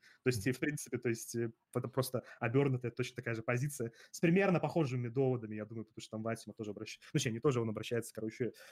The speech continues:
к, э, вот этим всем протестантским штукам, да, то есть рефор-, к тому, как вот происходила некоторая реформация католичества и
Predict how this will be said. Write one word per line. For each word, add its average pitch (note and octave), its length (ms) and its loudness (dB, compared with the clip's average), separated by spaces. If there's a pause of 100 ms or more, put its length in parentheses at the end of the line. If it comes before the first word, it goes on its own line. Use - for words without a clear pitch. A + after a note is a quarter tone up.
(140)
к, - 140 -8
э, A2 300 4
вот A2 180 -2
этим A2 160 -4
всем - 200 -4
протестантским G3+ 680 0
штукам, C#3+ 460 -4
да, A#2 140 -2
то A#2+ 120 -8
есть - 160 -8
рефор-, B2 280 0 (580)
к - 40 -20
тому, C#3+ 340 6
как B2 200 2
вот B2 120 -6
происходила B2 420 2
некоторая A2+ 640 0 (200)
реформация D#3 540 2
католичества C#3 640 -2
и C3+ 400 -2